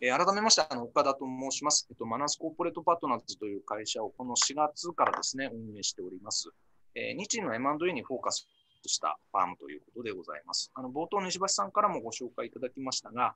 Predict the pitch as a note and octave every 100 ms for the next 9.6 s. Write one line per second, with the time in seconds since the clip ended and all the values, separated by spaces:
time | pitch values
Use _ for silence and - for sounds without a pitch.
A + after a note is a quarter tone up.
0 | _ _ - B2 B2 C#3+ G3+ D#3 A2 C3
1 | - F3+ E3+ - - - D3+ - - G#2+
2 | G#2+ G#2+ C3+ C#3+ C#3+ C#3 C#3 G2+ - F2
3 | A2+ A#2 A2+ A2+ - A2+ A2+ D#3 D3 A#2+
4 | - C#3+ C3+ - B2 G#2+ G2 - D3 C#3+
5 | D#3+ F3+ E3+ F3 - D#3 D3 D#3 C3+ G2+
6 | F2 - G2+ G2 G2 - G2 G2+ G#2+ -
7 | - _ _ _ _ _ - E3 D3 -
8 | - F3 G#3+ G#3 G3 - F#3 F#3 C3 D3+
9 | F3 G2+ - - C3+ C#3